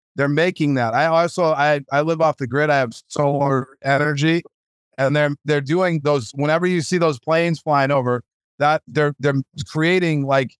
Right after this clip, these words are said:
it's, it's anti, it's 'cause all the solar farms, they don't want that. They don't want that money. They don't want alternative. And, uh, it's like, I used to go, "Why, why would someone just, like, blast all these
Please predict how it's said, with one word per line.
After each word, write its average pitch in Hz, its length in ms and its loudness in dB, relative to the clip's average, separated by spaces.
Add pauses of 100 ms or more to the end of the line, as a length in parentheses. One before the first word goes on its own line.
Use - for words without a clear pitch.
(260)
it's, 139 180 -4
it's 156 180 -2
anti, 160 580 0
it's 143 160 -6
'cause 165 160 -2
all 180 160 4
the 170 100 -4
solar 196 300 0
farms, 104 360 -4
they 135 100 0
don't 165 120 0
want 175 240 0
that. 160 240 0 (340)
They 143 80 0
don't 175 120 0
want 190 280 0
that 151 180 0
money. 147 440 0
They 143 140 0
don't 165 180 0
want 175 220 2
alternative. 156 640 0 (180)
And, 143 160 0
uh, 135 200 2 (420)
it's 131 160 -2
like, 156 160 2
I 165 80 4
used 180 300 0
to 180 60 -2
go, 170 120 2
"Why, 160 320 0
why 156 260 0
would 220 220 -2
someone 214 340 0
just, 160 320 -2
like, 147 220 2
blast 151 480 -2
all 175 140 2
these 147 340 -2